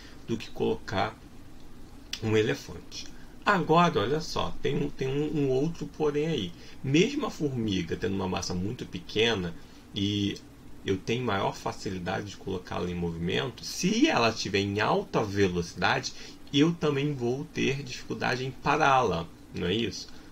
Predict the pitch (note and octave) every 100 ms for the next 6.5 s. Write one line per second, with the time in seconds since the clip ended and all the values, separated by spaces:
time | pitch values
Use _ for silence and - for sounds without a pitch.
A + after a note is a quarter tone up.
0 | - - C3 E3+ - E2 E2 D#2+ G2+ G2+
1 | - D3 - G#2 E2+ - - - C#3+ C#3+
2 | B2 D#3+ G3 E3 A#2+ G#2 F#2 F2+ F2 -
3 | - F#2+ E2+ - E2+ F2+ F#2+ C3 - -
4 | B2 C#3+ - - - - G2 A#2+ A2+ -
5 | A2+ A#2 C3+ C#3 A#2+ A2+ B2+ - C3+ C#3+
6 | - G2+ F#2 -